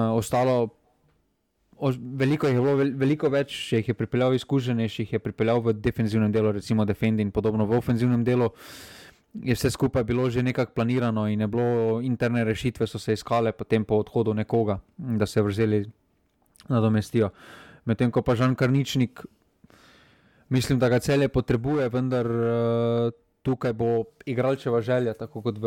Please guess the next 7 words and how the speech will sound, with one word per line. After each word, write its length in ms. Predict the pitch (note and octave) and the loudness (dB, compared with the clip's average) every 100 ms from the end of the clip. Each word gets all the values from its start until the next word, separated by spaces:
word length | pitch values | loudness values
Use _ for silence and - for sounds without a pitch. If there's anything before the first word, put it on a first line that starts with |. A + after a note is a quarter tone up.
| A2 A2 A2 | 0 0 -2
Barišičevem 760 | A#2 A#2+ A2+ B2 B2+ A2+ A2 | 0 0 -2 -2 -2 0 0
primeru, 440 | G#2+ A2 A#2 A#2 A2 G#2+ G#2+ | 0 2 4 2 0 -2 -6
bo 200 | G#2 A2 | -2 0
tehtala, 460 | - A#2 - G2+ G#2 | 0 -2 0 -2 -2
no. 160 | G#2+ - | -4 -6
Eh, 340 | - A2 G#2+ G#2+ | -8 -4 -4 -2
tukaj, 500 | A2+ - A2 A2 | -4 0 2 2